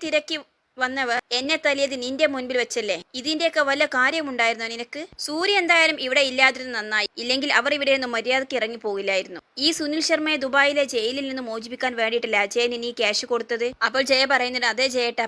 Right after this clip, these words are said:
പക്ഷെ ഞാൻ അവർക്ക് ക്യാഷ് കൊടുത്തു എന്നല്ലാതെ പിന്നീട് ഒരു കാര്യവും ഞാൻ അറിഞ്ഞിട്ടില്ല." ഇങ്ങനെ ഓരോരുത്തരെയും മുന്നിൽ നിർത്തിയാണ് തന്റെ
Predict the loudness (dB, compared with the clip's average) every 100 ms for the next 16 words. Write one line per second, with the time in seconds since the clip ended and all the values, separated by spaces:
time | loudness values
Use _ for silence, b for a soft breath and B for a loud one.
0 | -2 -4 0 4 4 2 -4 0 0 0
1 | -2 -2 0 -2 0 2 2 0 -4 0
2 | 0 2 2 2 0 -2 -2 -2 -4 -8
3 | -6 -6 -6 _ -8 -2 4 4 4 4
4 | 2 2 0 -2 0 -2 -2 -4 -2 -2
5 | 0 2